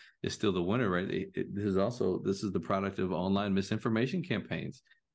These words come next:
that, that people really, truly believing that Trump won the election despite there being no evidence. And it's, it's scary to see, right? How, how such a, you know, I think I, um, I took my kids camping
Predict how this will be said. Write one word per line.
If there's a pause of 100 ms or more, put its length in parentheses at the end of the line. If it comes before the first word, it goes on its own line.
that,
that
people
really,
truly
believing (440)
that
Trump
won
the
election
despite
there
being
no
evidence.
And
it's, (360)
it's
scary
to
see,
right?
How,
how
such
a, (360)
you
know,
I
think
I,
um,
I
took
my
kids
camping